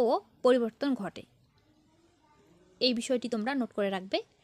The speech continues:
ভাষার পরিবর্তন বা ভাষার রূপভেদ ঘটে কিসের মাধ্যমে? দেশ, কাল এবং পরিবেশের পার্থক্যের মাধ্যমে। যেমন আমাদের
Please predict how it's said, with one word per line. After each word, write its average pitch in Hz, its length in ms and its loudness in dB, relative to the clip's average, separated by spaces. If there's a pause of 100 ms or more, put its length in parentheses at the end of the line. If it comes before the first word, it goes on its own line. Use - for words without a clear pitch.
(220)
ভাষার 277 260 -2
পরিবর্তন 262 580 0
বা 226 140 0
ভাষার 220 340 -4
রূপভেদ 240 360 -2
ঘটে 226 240 -4
কিসের 233 260 -4
মাধ্যমে? 220 320 -4 (460)
দেশ, 277 260 6
কাল 226 220 0
এবং 233 160 0 (240)
পরিবেশের 226 480 2 (1200)
পার্থক্যের 226 440 2
মাধ্যমে। 160 340 -10 (580)
যেমন 277 320 6 (440)
আমাদের 262 320 4